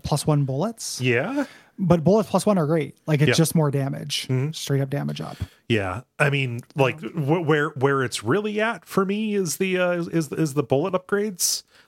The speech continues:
Speaker 2: Like,
Speaker 1: Mm-hmm.
Speaker 2: f-, fat bullets. You, you sign me up,
Speaker 1: Fat
Speaker 2: buddy.
Speaker 1: bullets are great.
Speaker 2: Lo-, love that.
Speaker 1: Yeah.
Speaker 2: <laughs> Like, not just,
Speaker 1: Yeah.
Speaker 2: you know, not just because they're bigger and it's easier to hit, but, like, they do so much more damage.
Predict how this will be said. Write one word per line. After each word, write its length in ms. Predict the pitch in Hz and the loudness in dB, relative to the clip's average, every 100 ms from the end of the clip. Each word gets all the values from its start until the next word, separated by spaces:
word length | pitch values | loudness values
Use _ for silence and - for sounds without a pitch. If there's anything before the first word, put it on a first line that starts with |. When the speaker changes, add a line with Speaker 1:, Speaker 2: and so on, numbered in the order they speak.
| - | 0
Speaker 2:
Like, 260 | 123 117 - _ - | 0 0 -10 _ 4
Speaker 1:
Mm-hmm. 240 | 180 185 | 6 4
Speaker 2:
f-, 120 | 226 | 2
fat 260 | - 131 127 | 2 2 2
bullets. 560 | 151 165 160 - - - - | 0 0 -4 -4 -6 -8 -10
You, 120 | 117 104 | -8 -4
you 100 | 120 | -2
sign 220 | - 135 | 0 0
me 120 | 120 | 0
up, 100 | 147 | 0
Speaker 1:
Fat 80 | 160 | 2
Speaker 2:
buddy. 60 | 160 | 4
Speaker 1:
bullets 180 | 170 175 | 4 2
are 40 | 165 | 0
great. 260 | 214 262 - - | 0 -2 -8 -2
Speaker 2:
Lo-, 180 | 131 135 | 0 2
love 180 | 131 208 | 2 2
that. 180 | 151 143 | 0 2
Speaker 1:
Yeah. 180 | 156 147 - - - | 2 0 -4 -2 0
Speaker 2:
<laughs> 160 | 214 | 0
Like, 300 | 214 175 165 - - 233 | 0 0 -2 -8 0 0
not 80 | 220 | 2
just, 100 | 196 | 0
Speaker 1:
Yeah. 100 | 151 | 2
Speaker 2:
you 100 | 135 | 0
know, 60 | |
not 200 | 143 160 | 2 -2
just 180 | - 151 | 0 -2
because 200 | 131 139 | 0 0
they're 100 | 131 | 0
bigger 360 | 113 127 123 117 | 0 0 0 0
and 80 | 110 | -2
it's 180 | - | -2
easier 320 | 117 107 104 104 | -2 -2 -2 0
to 80 | |
hit, 260 | 101 240 180 | 0 -2 -2
but, 160 | 120 110 | -4 0
like, 220 | 110 - | 0 0
they 120 | 123 | -4
do 200 | 117 120 | -2 -2
so 400 | 113 - - 254 | -2 -4 -2 -2
much 220 | 247 220 | -2 -2
more 140 | 226 214 | -4 -2
damage. 640 | 220 269 277 175 160 | -2 -4 -4 -4 -4